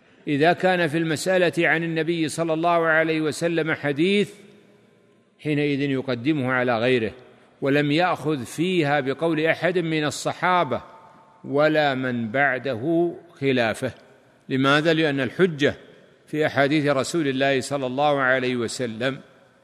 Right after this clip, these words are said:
فإن من مقتضى كونه رسولا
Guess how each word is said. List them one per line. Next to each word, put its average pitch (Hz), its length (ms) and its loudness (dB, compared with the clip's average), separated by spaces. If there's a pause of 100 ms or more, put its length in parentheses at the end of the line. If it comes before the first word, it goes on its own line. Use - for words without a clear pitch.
(400)
فإن 143 280 0
من 175 160 2
مقتضى 190 500 2
كونه 190 520 2
رسولا 175 800 2